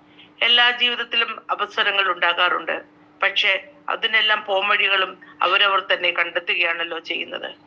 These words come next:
മുറിക്കകത്തേക്ക് കടന്ന ലിറ്റി സുഹൃതയെ കണ്ടപ്പോൾ ഞെട്ടിപ്പോയി.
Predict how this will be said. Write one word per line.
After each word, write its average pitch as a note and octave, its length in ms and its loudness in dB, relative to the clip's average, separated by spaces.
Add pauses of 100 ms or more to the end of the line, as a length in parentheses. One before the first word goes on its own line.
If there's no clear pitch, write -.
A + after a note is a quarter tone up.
(1300)
മുറിക്കകത്തേക്ക് D4 760 4
കടന്ന C4 260 2
ലിറ്റി A#3+ 340 0
സുഹൃതയെ A3 500 -2
കണ്ടപ്പോൾ G3 480 -2
ഞെട്ടിപ്പോയി. F3 600 -8